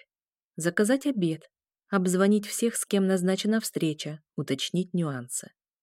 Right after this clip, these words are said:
Встретить с улыбкой Станислава Станиславовича и приготовить черный кофе с двумя ложками сахара. Выслушать и записать все просьбы, приказы и пожелания. Через два часа принести черный чай с лимоном и сахаром.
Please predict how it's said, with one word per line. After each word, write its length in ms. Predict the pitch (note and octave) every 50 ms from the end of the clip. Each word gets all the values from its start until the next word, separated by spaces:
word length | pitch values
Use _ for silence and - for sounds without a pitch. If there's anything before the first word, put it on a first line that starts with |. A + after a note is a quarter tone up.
| _ _ _ _
Встретить 520 | - - - - A3+ B3 C#4 C#4 C4+ C4 -
с 80 | -
улыбкой 380 | G#3+ G3+ G#3 A3+ - - A#3+ A3+
Станислава 560 | - - G#3+ G3+ G3 G3 - F#3+ F3+ E3+ E3+
Станиславовича 1040 | E3 - E3 E3 E3 D#3 - - - A#3 A#3+ A#3+ A#3 G#3 G#3 G3+ - - F#3+ F3+ _ _ _ -
и 100 | A3+ A3
приготовить 680 | - A3+ A3+ G#3 A#3+ A#3+ B3 C#4 C#4+ B3+ C4 C4 -
черный 320 | - A#3+ A#3 A3+ A3+ A3+
кофе 320 | A3 - C#4 C#4+ - A#3+ G#3+
с 60 | F3+
двумя 280 | F3 F3 F3 F3 E3 D#3+
ложками 400 | F3 G3+ G3+ - - F#3+ F3+ F3
сахара. 540 | F3 - D3+ C#3+ - - C#3+ C#3 C#3 C#3 _ _ _ _ _ _ _ _ _ _ _ _ _ _ -
Выслушать 560 | D#3+ D#3+ F#3 G3+ G3+ F#3+ E3+ - - D#3 -
и 60 | D#3
записать 460 | C#3+ D#3 D3+ - D3+ - F3+ F3 F3
все 220 | - - - D#3 C#3+
просьбы, 500 | - C#3 D3+ F#3+ A3 G#3 F3+ E3+ F3 F3
приказы 540 | - - C3+ - - E3+ F#3+ G#3 F#3+ F3+ E3+
и 160 | - - F3
пожелания. 760 | - E3+ D#3 D#3 D#3+ D3+ C#3+ C#3 C3+ B2+ B2 B2 B2 B2+ _ _ _ _ _ _ _ _ _ _ _ _ _ -
Через 240 | - A3 G#3+ G#3+ F#3+
два 180 | G3 G3+ G3+
часа 320 | G3+ - G3+ - - A#3+ A#3+
принести 480 | - G#3 G3+ G3+ G3+ G3+ - A#3+ A3+
черный 400 | - - G3 F#3+ F#3 F3+ F3 F3
чай 220 | F3+ - G#3 G3+ G3+
с 100 | - F#3+
лимоном 420 | F3 E3+ F3+ A3 A#3 A3 G3+ G3+
и 40 | G3
сахаром. 560 | G3+ - D3 C#3+ - - C#3 C#3 C3 C3+